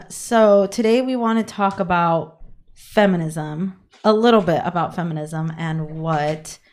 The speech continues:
it used to be and what it has now become.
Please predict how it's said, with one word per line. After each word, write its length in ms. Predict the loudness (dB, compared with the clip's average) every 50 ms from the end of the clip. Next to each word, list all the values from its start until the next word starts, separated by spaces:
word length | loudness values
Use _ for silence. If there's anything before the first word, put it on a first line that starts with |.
| _ _ _ _ _ _ _ _ _ _ _ _ _ _ -2
it 140 | -2 -2 -2
used 440 | -2 -4 -2 -2 -2 -2 -4 -2 -2
to 80 | -2
be 480 | 0 0 -2 -2 -2 -2 -4 -4 -6 -6
and 220 | -6 -6 -4 -4 -2
what 240 | -2 -2 -2 -4 -6
it 120 | -8 -8
has 280 | -4 -4 -4 -4 -4 -6
now 380 | -6 -4 -4 -4 -4 -6 -8 -10 -16 -16 -10
become. 680 | -10 -10 -10 -8 -10 -10 -10 -10 -10 -12 -14 -14 -16